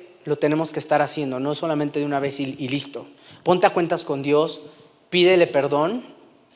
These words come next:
y corrige, ¿no? Arrepiéntete y corrige lo que has hecho mal.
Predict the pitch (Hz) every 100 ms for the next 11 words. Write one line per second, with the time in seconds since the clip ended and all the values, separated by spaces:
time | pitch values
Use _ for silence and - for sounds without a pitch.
0 | _ - - 165 - 143 151 165 156 120
1 | - - 127 135 143 147 147 170 175 185
2 | 175 170 147 143 180 - 156 147 139 147
3 | 143 143 - 160 139 143 139 135 131 -